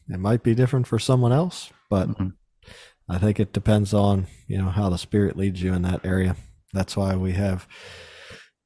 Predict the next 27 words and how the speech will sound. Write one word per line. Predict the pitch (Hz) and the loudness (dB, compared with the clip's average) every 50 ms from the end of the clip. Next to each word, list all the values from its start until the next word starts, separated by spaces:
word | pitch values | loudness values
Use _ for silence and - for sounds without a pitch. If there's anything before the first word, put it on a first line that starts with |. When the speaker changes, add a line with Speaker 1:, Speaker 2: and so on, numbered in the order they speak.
| _ - | _ 0
Speaker 1:
God | - 120 117 117 104 101 | 4 6 6 6 4 4
gives | 117 120 120 110 107 | 4 4 6 6 4
us | 110 107 - - | 2 2 2 0
that | 117 110 104 - - - - - - - - - - - - | 0 0 0 -2 -4 -8 -10 -8 -8 -10 -10 -12 -10 -2 4
liberty | 135 139 139 151 139 151 156 | 6 8 8 8 8 8 6
and | 151 123 - | 4 4 2
free | - - 135 127 | 2 2 4 6
will | 123 127 139 170 175 147 - - - - | 6 6 4 4 2 -2 -6 -14 -10 -6
in | 110 | -2
His | 104 104 98 95 | 0 0 0 0
Speaker 2:
Yeah. | - | 0
Speaker 1:
grace. | - 127 175 196 - - - - - - _ _ _ - - 95 | 0 0 0 0 -2 -6 -12 -14 -16 -18 _ _ _ -14 -10 -8
Um, | 87 87 82 82 82 82 - _ _ _ _ _ _ - | -6 -6 -6 -6 -6 -8 -10 _ _ _ _ _ _ -6
to | - | -4
rely | 90 90 87 92 95 | -2 0 0 0 0
upon | 92 - - 92 85 82 | -2 -2 -2 -4 -2 0
him. | 69 120 123 123 104 107 123 - _ _ _ _ _ - - - - - - _ _ _ _ _ _ - - | 2 2 2 4 4 2 2 0 _ _ _ _ _ -20 -20 -20 -20 -20 -20 _ _ _ _ _ _ -12 -8
Um, | 73 80 85 85 82 82 82 82 80 80 80 73 - _ _ _ _ - | -6 -6 -4 -4 -4 -4 -4 -4 -6 -6 -10 -12 -14 _ _ _ _ -12
and | - 87 85 85 85 82 80 80 | -10 -8 -6 -6 -6 -6 -6 -8
I | - 82 | -8 -6
think | - - 113 107 - | -2 -2 -2 0 -2
if | 95 - | -4 -4
we're | - 90 | -6 -8
truly | - - - 185 254 220 127 | -4 0 2 2 4 6 4
relying | 104 92 87 85 82 82 80 | 4 4 4 4 2 2 0
upon | 80 - - 87 80 78 | 0 -2 -2 -2 -2 -2
him | 76 85 98 147 | -2 0 0 0